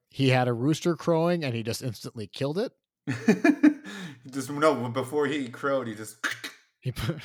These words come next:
Speaker 1: he put everyone's iPhones on snooze for another
Speaker 2: <laughs>
Speaker 1: couple, like,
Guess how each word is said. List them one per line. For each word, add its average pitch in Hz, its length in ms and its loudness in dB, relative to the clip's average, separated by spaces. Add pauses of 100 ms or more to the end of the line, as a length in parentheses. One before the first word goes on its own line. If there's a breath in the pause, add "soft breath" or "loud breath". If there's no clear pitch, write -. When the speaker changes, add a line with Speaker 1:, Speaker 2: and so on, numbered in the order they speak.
(520 loud breath)
Speaker 1:
he 135 100 -2
put 139 180 2
everyone's 123 480 -2
iPhones 139 540 -2
on 104 180 -4
snooze 123 640 0
for 185 160 0
another 180 280 2
Speaker 2:
<laughs> - 80 -8
Speaker 1:
couple, 185 280 0
like, 156 440 0